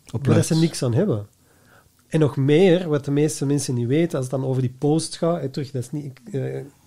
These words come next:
Speaker 2: per se nodig, maar als je dan in de, de vorige stap, wisdom sharing plan, eh, gaat,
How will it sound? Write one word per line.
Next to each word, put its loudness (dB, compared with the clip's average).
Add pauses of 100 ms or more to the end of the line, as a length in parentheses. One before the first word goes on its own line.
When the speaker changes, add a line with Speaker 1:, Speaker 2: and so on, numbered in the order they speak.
(280)
Speaker 2:
per -10
se -4
nodig, 0
maar -6
als -8
je -10
dan -6
in -6
de, -6
de -8
vorige -4
stap, -10
wisdom 0
sharing -4
plan, -8 (680)
eh, -4 (440)
gaat, 0